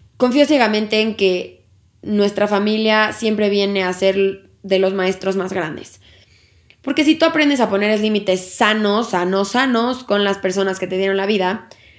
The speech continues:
vas a poder poner límites en tu vida y por ende tener relaciones mucho más honestas y puras y sanas con alguien más.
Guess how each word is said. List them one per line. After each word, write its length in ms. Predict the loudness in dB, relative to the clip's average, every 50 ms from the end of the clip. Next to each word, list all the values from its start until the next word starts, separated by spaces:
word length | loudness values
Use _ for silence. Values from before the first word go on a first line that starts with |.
| _ _ _ _ 0
vas 160 | 0 2 2
a 80 | 2 0
poder 260 | 0 0 0 0 0
poner 300 | 0 0 2 2 0 0
límites 440 | 2 2 2 2 2 0 0 0 0
en 140 | 0 -2 -2
tu 100 | -2 0
vida 460 | 0 2 2 2 0 -2 -6 -12 -4
y 180 | 2 4 4 4
por 200 | 6 4 4 4
ende 240 | 4 4 2 2 0
tener 240 | 0 -2 -2 -2
relaciones 500 | 0 0 0 0 -2 -2 -2 -2 -2 -2
mucho 280 | -2 -2 -4 -4 -4 -4
más 200 | -4 -4 -4 -4
honestas 640 | -4 -2 -2 0 -2 -2 -2 -2 -4 -4 -4 -4 -6
y 60 | -8
puras 460 | -8 -6 -4 0 0 0 0 -2 -6 -8
y 100 | -8 -8
sanas 500 | -6 -6 -2 0 0 0 0 -2 -4 -4
con 180 | -4 -6 -4 -2
alguien 280 | -2 -2 -2 -2 -2
más. 340 | -2 -4 -6 -6 -10 -16 -18